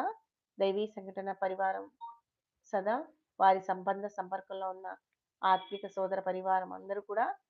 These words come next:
సదా సంపూర్ణ ఆయురారోగ్యాలతో, సర్వ ఖజానాలతో, సర్వగుణ సంపన్నంగా,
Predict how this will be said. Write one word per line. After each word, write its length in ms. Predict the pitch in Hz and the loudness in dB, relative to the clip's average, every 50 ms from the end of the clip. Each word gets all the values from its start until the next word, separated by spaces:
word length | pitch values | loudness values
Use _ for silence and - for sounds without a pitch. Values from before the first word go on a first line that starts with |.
| _ _ _ _ _ _ _ _ _ _ - | _ _ _ _ _ _ _ _ _ _ -2
సదా 220 | 220 202 208 226 247 302 349 - - _ _ _ _ _ - | 0 4 4 4 4 4 0 -6 -12 _ _ _ _ _ 4
సంపూర్ణ 440 | 214 208 208 208 240 247 254 254 262 277 277 - - - 180 | 4 4 4 2 0 0 0 0 -2 -4 -6 -8 -6 -4 -2
ఆయురారోగ్యాలతో, 840 | 180 185 190 185 185 185 196 190 190 - 208 196 202 196 - 240 269 381 415 - _ _ _ _ _ _ _ _ _ _ | -2 0 2 0 0 0 0 -4 -4 -4 -4 -2 -2 -2 -2 0 0 0 -2 -4 _ _ _ _ _ _ _ _ _ _
సర్వ 200 | 214 196 190 196 | 2 4 4 4
ఖజానాలతో, 800 | 190 190 190 185 196 190 190 190 190 185 190 190 185 185 220 247 349 427 - _ _ _ _ _ _ _ _ _ | 2 0 -2 -2 0 0 0 0 0 0 0 0 0 0 2 2 2 0 -2 _ _ _ _ _ _ _ _ _
సర్వగుణ 400 | 208 190 185 185 196 196 196 196 | 6 6 6 6 2 0 -2 -6
సంపన్నంగా, 840 | 190 190 - 180 185 185 - 196 190 196 196 196 196 202 208 220 247 | -8 -8 -8 -8 -8 -4 -4 -4 -4 -4 -6 -10 -10 -10 -6 -6 -4